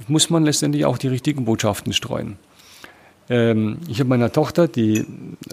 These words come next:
eine große Instagrammerin ist, gesagt: „Du, ich hab dieses Medium auch wahrgenommen, ich seh dich da jeden Tag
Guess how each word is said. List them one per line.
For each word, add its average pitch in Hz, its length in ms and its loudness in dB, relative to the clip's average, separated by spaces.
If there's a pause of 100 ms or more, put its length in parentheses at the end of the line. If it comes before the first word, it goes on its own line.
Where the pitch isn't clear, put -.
(120)
eine 117 180 0
große 139 300 2
Instagrammerin 147 760 2
ist, 165 340 0
gesagt: - 360 -2
„Du, - 240 0 (440)
ich 117 200 -2
hab 123 120 -4 (140)
dieses - 260 -4
Medium 135 380 0
auch 113 240 0
wahrgenommen, 131 500 4
ich 135 120 2
seh 131 120 4
dich 117 160 0
da 113 100 0
jeden 110 300 0
Tag 151 400 -2